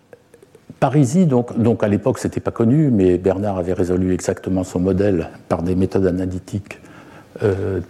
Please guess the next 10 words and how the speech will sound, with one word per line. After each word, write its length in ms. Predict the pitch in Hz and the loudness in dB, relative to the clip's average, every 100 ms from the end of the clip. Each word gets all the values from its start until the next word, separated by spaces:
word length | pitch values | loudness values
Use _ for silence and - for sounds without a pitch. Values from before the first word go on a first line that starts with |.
| - 120 | -6 0
différentes. 580 | 95 101 120 170 185 - - - - - - | 0 2 0 2 0 -4 -18 -18 -20 -16 0
Et, 300 | 120 123 107 - | 4 4 0 -4
euh, 460 | 113 107 101 98 95 - - - | -2 0 -2 -4 -6 -10 -18 -12
donc 320 | 170 107 - - | -4 0 0 0
Parisi 680 | 147 143 113 143 180 214 - - _ - | 0 0 0 2 2 2 -2 -20 _ -4
a 100 | 127 | -2
proposé 800 | - 175 160 139 123 170 202 185 | 0 0 2 2 2 2 2 0
de 120 | 113 | 0
généraliser 920 | 110 165 160 143 139 135 123 135 123 - | 0 2 2 4 4 4 4 4 4 0
ce 560 | - - 110 101 95 | -8 -4 0 0 0